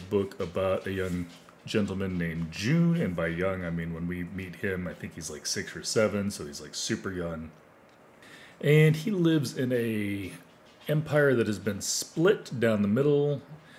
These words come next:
His side is not allowed to practice martial arts unless you're one of the elite. And to be one of the elite, you have to be what they call breath marked. Uh, basically,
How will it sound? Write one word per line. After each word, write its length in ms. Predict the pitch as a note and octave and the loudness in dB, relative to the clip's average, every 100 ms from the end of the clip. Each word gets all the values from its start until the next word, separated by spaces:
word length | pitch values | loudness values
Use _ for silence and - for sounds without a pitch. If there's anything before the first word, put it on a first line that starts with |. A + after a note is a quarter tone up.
| - | -16
His 360 | - C3 B2 | -2 0 0
side 580 | - A#2+ A#2 A#2 A2+ G#2+ | 0 2 4 4 4 2
is 400 | G#2+ G2 F2+ - | -4 -6 -6 -6
not 320 | A2+ G#2 G#2+ | -4 -4 -4
allowed 480 | F2 F#2 G2 G2 F2 | -4 -6 -4 -4 -6
to 160 | - F2+ | -8 -12
practice 840 | - G#2+ F#2+ F2 - F#2 F2 - | -4 0 0 -2 -6 -6 -4 -6
martial 460 | F2+ F#2 F#2 - E2+ | -6 -6 -6 -8 -6
arts 380 | A2+ C3 C3 C3 | 0 2 0 -4
unless 420 | G2 F2 F2 - | -4 -4 -6 -6
you're 100 | F2 | -8
one 280 | E2+ E2+ F2+ | -8 -6 -6
of 200 | E2 D2+ | -8 -10
the 120 | D#2+ D#2 | -12 -12
elite. 520 | D#2 D#2 F3+ - - - - - - - - - - - | -8 -2 -2 -2 -10 -14 -20 -20 -20 -20 -20 -20 -8 0
And 380 | D#3+ D#3 D3+ | 4 4 4
to 140 | D3+ C3+ | 2 0
be 200 | C#3+ G3 | 0 0
one 200 | F3+ D#3+ | 2 2
of 100 | C3+ | 2
the 160 | C#3 | 2
elite, 420 | B2 A2+ A2+ G#2+ - | 2 2 2 0 -2
you 120 | G#2 | 0
have 240 | G#2 F#2 | 2 0
to 80 | - | -2
be 160 | F2 F2+ | -6 -4
what 180 | F2 | -4
they 140 | F2+ F2+ | -4 -6
call 580 | - - F2 E2+ E2 D#2+ - F2 | -6 -6 -4 -2 -6 -8 -14 -10
breath 380 | F#2+ E2 E2 - | -6 -4 -6 -8
marked. 480 | D#2 C#2+ C#2+ - - - | -12 -12 -12 -16 -18 -14
Uh, 180 | D#2+ C#2+ E2 | -12 -12 -10
basically, 600 | E2 - D#2 D#2+ D#2 | -12 -12 -12 -12 -12